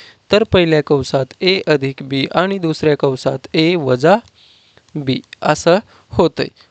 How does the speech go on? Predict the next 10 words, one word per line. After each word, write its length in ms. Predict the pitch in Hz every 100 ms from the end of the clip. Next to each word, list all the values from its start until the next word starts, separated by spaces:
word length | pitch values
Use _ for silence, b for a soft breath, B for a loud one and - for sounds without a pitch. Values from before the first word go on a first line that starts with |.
| _
म्हणून 520 | 139 131 170 160 143 139 b b _
इथे 220 | 214 135
काय 220 | 147 139 139
होणार 320 | 139 135 135
आहे? 340 | 135 165 202 214 b b b b _
पन्नासचा 480 | 165 175 170 - 156
वर्ग 280 | 143 135 135
म्हणजेच 460 | 131 147 160 170
पन्नासचा 460 | - 139 135 139 151
वर्ग 260 | 135 131